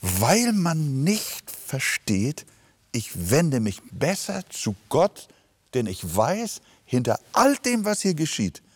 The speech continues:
steht der lebendige Gott und er hat eine Absicht mit allen. Er hat einen höheren Gedanken und einen höheren Weg, als ich ihn jetzt erkenne. Und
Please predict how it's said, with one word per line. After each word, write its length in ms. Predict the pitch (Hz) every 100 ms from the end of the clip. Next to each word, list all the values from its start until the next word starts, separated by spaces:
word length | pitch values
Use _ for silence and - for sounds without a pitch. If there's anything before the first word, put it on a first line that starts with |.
| _ _ _ _ _ _ _ -
steht 560 | - - 147 180 -
der 100 | 131
lebendige 720 | 110 85 - 131 180 202 190
Gott 280 | 131 123 139
und 180 | 135 127
er 140 | 151
hat 140 | 151 -
eine 240 | 151 -
Absicht 520 | 156 - - 85 -
mit 180 | 92 90
allen. 280 | 98 71 76 _ _ _ _ _ -
Er 180 | 139
hat 200 | 139 -
einen 320 | 135 120 95 156
höheren 440 | 214 214 190 180
Gedanken 600 | 160 120 139 175 - 151
und 180 | - 123
einen 220 | 117 113
höheren 400 | 131 143 127 127
Weg, 300 | 95 104 - - - -
als 180 | 101
ich 160 | - 117
ihn 80 | 110
jetzt 220 | 92 -
erkenne. 380 | 101 - - 80 - 73 - - _ -
Und 120 | -